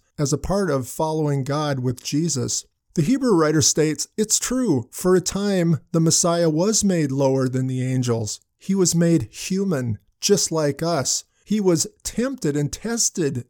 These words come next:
as a human in every way like us." Why? So he could be a substitute for us as our sin bearer, and while doing it, could be fully compassionate of what we humans go through.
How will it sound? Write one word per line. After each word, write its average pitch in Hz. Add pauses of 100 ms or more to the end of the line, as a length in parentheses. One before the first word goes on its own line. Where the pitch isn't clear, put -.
as 143
a 139
human 151
in 135
every 147
way 135
like 127
us." 113 (440)
Why? 123 (360)
So 165
he 214
could 214
be 165
a 156
substitute 147
for 190
us 131
as 143
our 131
sin 208
bearer, 123 (180)
and 151
while 151
doing 180
it, 147
could 147
be 143
fully 196
compassionate 143 (120)
of 123
what 139
we 156
humans 135
go 123
through. 143